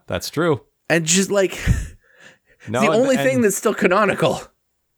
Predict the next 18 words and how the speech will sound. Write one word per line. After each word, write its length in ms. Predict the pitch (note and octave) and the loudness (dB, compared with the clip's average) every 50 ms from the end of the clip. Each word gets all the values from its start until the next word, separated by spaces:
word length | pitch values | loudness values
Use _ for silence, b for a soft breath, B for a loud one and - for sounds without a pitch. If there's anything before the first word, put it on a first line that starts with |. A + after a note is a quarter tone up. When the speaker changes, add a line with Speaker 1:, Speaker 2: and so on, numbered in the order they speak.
| _ _ - | _ _ -8
Speaker 1:
Yeah, 200 | G#2+ D3+ F#3 - | -2 -2 -2 0
well, 320 | - E3+ E3+ D#3 D3+ D3 C3+ | 0 0 0 2 2 0 0
that's 280 | B2 D#3+ D#3+ E3+ - | 0 0 -2 -2 -2
because 440 | - E3 D#3 - D3+ D3 C3 A2+ A2+ A#2+ | -2 -2 0 0 0 0 0 -2 -6 -14
when 400 | B2 B2 B2 C3 B2+ A#2+ A#2 A2 | -12 -4 0 0 2 2 2 0
the 100 | A2 A2 | 0 -2
Kelvin 420 | - - B2 C3+ A2+ B2 A2+ G#2 | 0 2 2 2 4 2 0 0
came, 320 | - - G#2 G2 F#2 F#2 | 0 0 0 0 2 0
it 120 | F#2+ G2+ F#2 G2 | 0 -2 -4 -6
r-, 100 | G#2+ - | -8 -4
erased 380 | C3 B2 G#2+ G#2+ G#2+ G#2 - - | -2 0 2 2 0 0 0 -2
everything 440 | A2 F#2+ G2+ F#2+ - - G2+ G2 | 0 0 0 -2 -2 0 -2 0
just 180 | F2+ G2+ F#2 - | 0 0 -2 -2
before 240 | - - - A2 G#2 | -4 -4 -2 0 0
the 100 | G2 F#2+ | 0 2
original 300 | F#2+ F#2+ F2+ F2 E2 D#2 | 0 0 -2 -2 -6 -6
series, 320 | - A#2+ A2 D#2+ D2+ D2+ | -4 -4 -4 -4 -4 -6
so. 280 | - - E2+ D#2+ D#2 | -8 -6 -6 -6 -6